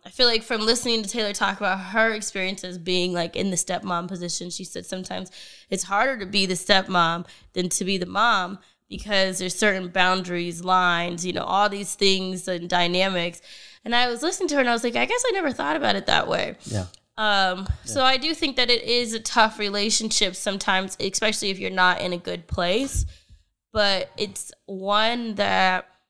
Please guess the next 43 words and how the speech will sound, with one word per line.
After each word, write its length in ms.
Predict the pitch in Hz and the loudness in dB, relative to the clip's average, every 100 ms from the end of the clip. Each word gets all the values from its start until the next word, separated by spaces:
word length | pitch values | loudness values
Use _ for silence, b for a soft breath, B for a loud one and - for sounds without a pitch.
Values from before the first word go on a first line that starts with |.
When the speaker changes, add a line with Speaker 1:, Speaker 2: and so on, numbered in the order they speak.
| _ _ - | _ _ -6
Speaker 1:
you 100 | 202 | 2
guys 200 | 226 220 | 2 2
have 120 | 214 | -4
to 60 | |
figure 140 | 196 214 | -2 0
out 40 | 208 | 2
how 80 | 202 | 2
to 60 | |
be 180 | 185 202 | 2 0
on 120 | 202 | 0
the 80 | 190 | -2
same 300 | 190 196 190 | -4 -4 -6
team 380 | - 214 202 196 | -6 -4 -4 -4
and 120 | 185 | -2
not 240 | 185 185 - | 2 2 0
on 140 | 175 | -4
opposing 500 | 170 185 180 190 196 | -4 -2 -2 -4 -6
teams 380 | - 233 214 196 | -4 -4 -6 -10
because 340 | 196 196 190 | -10 -8 -8
the 100 | - | -6
main 340 | 185 196 196 180 | -2 -2 -2 -4
goal 360 | 185 185 180 - | 0 0 0 -2
is 320 | 185 175 - | -4 -4 -6
for 480 | - - 180 - 185 | -6 -6 -4 -4 -6
the 120 | 190 | -6
child 380 | - 165 165 180 | -2 0 0 -2
that's 220 | 170 - | -8 -10
involved. 560 | 175 165 180 - 190 B B B B 196 | -10 -4 -2 -2 -8 B B B B 2
Now, 220 | 190 185 | 4 4
you 260 | 190 247 | 0 -2
are 240 | 220 226 254 | 4 4 2
the 80 | 208 | -4
stepmom 600 | - 208 202 196 185 190 | 0 0 2 2 2 2
that's 200 | 180 190 | -2 -2
been 200 | 190 185 | -4 -2
playing 280 | 208 190 185 | 0 0 0
the 80 | 175 | 2
role 200 | 180 170 | 4 4
as 420 | 175 180 180 - _ _ | 4 2 -4 -12 _ _
the 100 | - | -12
Speaker 2:
The 60 | 190 | 0
mother. 400 | 202 247 202 131 | 4 4 2 0
Speaker 1:
mom. 260 | 170 226 | -6 -10